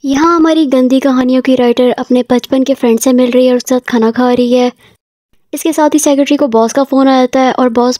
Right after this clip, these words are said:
बिल्कुल चिपकू है, सामने ही बैठा हुआ है, उसे शर्म भी नहीं आ रही इनको छुप छुप के देखते हुए। boss पूछता है कि तुम कहाँ हो, तो ये बताता है कि मैं अपनी friend के साथ हूँ जो बच्चों की story writer है।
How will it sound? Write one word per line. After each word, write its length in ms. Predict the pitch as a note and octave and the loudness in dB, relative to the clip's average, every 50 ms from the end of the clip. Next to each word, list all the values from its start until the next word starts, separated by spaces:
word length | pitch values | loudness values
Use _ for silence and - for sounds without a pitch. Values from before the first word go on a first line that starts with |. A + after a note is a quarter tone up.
| - _ - | -10 _ 0
बिल्कुल 340 | C4+ C#4 C#4 - D4 C#4+ B3 | 0 0 0 0 -2 -2 -2
चिपकू 420 | - - A#3 - - A#3 A#3 A#3+ | -4 -8 -10 -6 0 0 2 2
है, 100 | A3+ A#3 | 2 0
सामने 360 | A#3 - C4 C4 C4+ C4+ D4 | -2 -2 0 2 2 4 2
ही 80 | D4 C#4+ | 2 2
बैठा 320 | B3 A3+ G#3+ - G#3+ A3 | 0 -2 -2 -2 -4 -2
हुआ 80 | A3 A3 | -2 0
है, 60 | A3 | -2
उसे 180 | A3 - B3+ A#3 | -2 -2 -4 -2
शर्म 280 | - A#3 A3+ A3+ A3+ | -2 -2 0 0 0
भी 120 | A3 A#3 A3+ | 0 0 2
नहीं 120 | A3+ A3+ | 2 2
आ 120 | G#3+ G#3+ | 2 2
रही 120 | G#3+ A3 A3 | 2 2 0
इनको 160 | G#3+ - A#3 | 0 0 -2
छुप 160 | A3+ A#3 A3 | -4 -4 -6
छुप 160 | - - A3 | -6 -6 -6
के 140 | - - A3 | -2 -2 0
देखते 320 | G#3 G#3 G3+ - - A3 G#3+ | 0 0 -2 -2 -2 -2 0
हुए। 160 | G#3 G#3+ A3 G#3+ _ _ _ _ _ _ _ _ _ _ _ _ _ _ _ _ _ _ _ | 0 0 -2 -2 _ _ _ _ _ _ _ _ _ _ _ _ _ _ _ _ _ _ _
boss 220 | B3+ B3+ C#4 C4+ - | -2 -2 -2 -2 0
पूछता 300 | - D#4 C#4+ - - D#4 | -2 -2 -2 0 0 -2
है 80 | D4+ | -2
कि 80 | C#4 D4 | -2 -2
तुम 140 | D4+ C4+ C4+ | -2 -2 0
कहाँ 340 | - C4+ A#3+ C4 D4 D4+ | 0 0 0 2 0 2
हो, 80 | D4 D4 | 0 0
तो 100 | C#4+ C#4+ | 0 0
ये 100 | C#4 C#4+ | 0 0
बताता 340 | C4 B3 B3 A#3+ A#3+ - C4 | 2 0 0 -2 0 -2 -2
है 60 | C4 | -2
कि 80 | C4 C4+ | 0 0
मैं 120 | C4 B3+ | -2 -2
अपनी 160 | B3 - C4+ | -2 -2 -4
friend 280 | C4 - C4 C4 C4 C4 | -2 0 0 0 0 0
के 120 | C#4+ C#4+ | -2 -2
साथ 220 | C4+ C4+ C4 B3+ B3+ - | -2 0 -2 -2 -2 0
हूँ 120 | C4 C4 | -2 0
जो 140 | A#3+ B3+ B3+ | 0 0 0
बच्चों 300 | A3+ A#3 A3+ - B3+ B3+ | 0 -2 -2 -2 -4 -4
की 120 | A#3+ C#4 | -2 -4
story 340 | B3+ - - A#3+ A#3+ A#3+ A#3+ | -4 -2 0 0 2 2 2
writer 360 | A#3 G#3+ G3+ G3 - G#3 G3+ | 2 0 0 0 -2 -2 -2
है। 360 | G3+ G#3 G#3+ G#3+ G3+ _ _ | 0 -2 -2 -4 -8 _ _